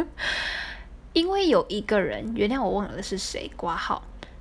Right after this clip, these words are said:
常常会说出一些语出惊人的话，例如在长途巴士那一集，男生被睡着的女生靠上会暗爽，这是第一点。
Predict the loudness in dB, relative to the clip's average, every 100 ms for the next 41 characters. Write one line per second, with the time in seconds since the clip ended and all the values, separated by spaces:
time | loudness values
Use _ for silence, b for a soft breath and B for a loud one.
0 | -6 2 4 4 4 4 4 4 6 4
1 | 4 2 2 2 2 2 0 2 0 0
2 | -2 -2 4 4 4 2 2 4 2 0
3 | -2 -8 2 2 4 0 0 6 6 6
4 | 2 0 0 -2 -2 -2 B B B -4
5 | 2 4 2 2 2 4 6 4 2 -6
6 | -10 0 2 4 4 4 2 -2 -4 -4
7 | -2 2 4 2 -4 -8 0 0 0 0
8 | 2 2 4 2 2 -6 -6 -6 -14 -16
9 | -16 -16 -16 -16 -16 -8 -4 -4 0 0
10 | 2 0